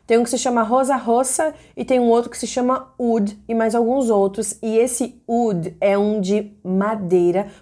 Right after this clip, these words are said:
um cheiro amadeirado, que é maravilhoso, perfeito, gostei bastante. Mas esse daqui, que é o Rosa Palissandro, ele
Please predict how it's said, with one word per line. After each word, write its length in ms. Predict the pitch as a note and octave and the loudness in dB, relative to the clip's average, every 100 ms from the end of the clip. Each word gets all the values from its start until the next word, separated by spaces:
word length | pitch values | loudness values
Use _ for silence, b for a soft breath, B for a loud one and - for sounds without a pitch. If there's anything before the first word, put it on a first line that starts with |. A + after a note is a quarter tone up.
| - | -8
um 80 | G3 | -4
cheiro 260 | G3+ G3 G3 | -2 -2 -4
amadeirado, 640 | F#3 F#3+ F#3+ G#3 D#3+ D#3+ E3 B - | -2 -2 -2 -2 -4 -4 -8 B -2
que 80 | |
é 60 | G3 | 0
maravilhoso, 880 | F#3 F#3+ F#3+ G#3 G#3+ G3 F#3 F#3+ F#3 | 2 2 2 0 0 0 0 -2 -2
perfeito, 840 | G#3 F3+ - G3 E3 D#3+ D#3+ G3 | -6 -6 -6 -4 -2 -2 -2 -4
gostei 460 | F#3+ F#3 F#3 F#3 F#3+ | -2 -2 0 0 0
bastante. 760 | F#3+ G3+ - E3 E3+ E3 A3+ B B B | 0 -4 -4 -4 -4 -4 -6 B B B
Mas 320 | G#3 G#3 G#3 | 2 4 4
esse 260 | A3+ C4+ B3 | 4 2 0
daqui, 360 | G3+ G3 A3+ | 0 0 -4
que 100 | G3 | 0
é 60 | G3+ | 0
o 40 | |
Rosa 240 | G3 F#3+ G3+ | 2 0 0
Palissandro, 800 | G3+ F3+ F3 - A#3+ G3+ F3 F3 B B - | 0 -2 -2 -2 0 0 0 -4 B B 0
ele 400 | G#3+ G3+ G#3+ | 4 4 2